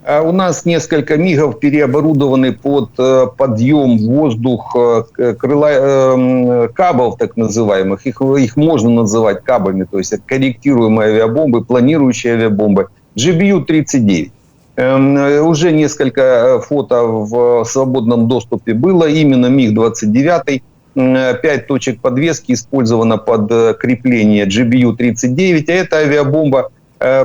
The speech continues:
планирующая, которая, в принципе, может до ста десяти километров, э, планировать, если ее поднять на высоту, там, больше десяти километров, разогнать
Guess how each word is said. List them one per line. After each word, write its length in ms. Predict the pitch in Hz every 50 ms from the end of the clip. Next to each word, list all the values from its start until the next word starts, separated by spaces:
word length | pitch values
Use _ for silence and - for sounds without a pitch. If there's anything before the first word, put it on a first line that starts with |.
| 131 -
планирующая, 680 | 143 147 147 151 147 139 139 135 131 - - 131 123 117
которая, 400 | - 127 - 160 156 143 131 123
в 120 | - -
принципе, 460 | - 135 160 156 135 - 139 113 131 131
может 360 | 135 135 127 123 127 104 101
до 140 | 123 151 147
ста 260 | - - - 156 151
десяти 460 | 139 139 131 - 139 123 - 147 131
километров, 840 | - 143 131 123 120 123 135 143 147 147 139 127 127 120 120 - - 117
э, 460 | 117 120 117 113 117 113 110 113 107 -
планировать, 600 | 117 117 120 123 139 143 131 127 117 113 104 -
если 300 | 117 120 113 - 113 110
ее 160 | 110 113 104
поднять 440 | - 101 101 104 110 123 113 - -
на 80 | 107 107
высоту, 380 | 98 - - 95 - 117 92
там, 180 | - 98 98 98
больше 260 | 104 107 101 - 107
десяти 360 | 101 101 104 - - - 104
километров, 560 | - - 110 117 135 151 147 - 127 110 107
разогнать 440 | 107 104 95 104 98 - - 269 254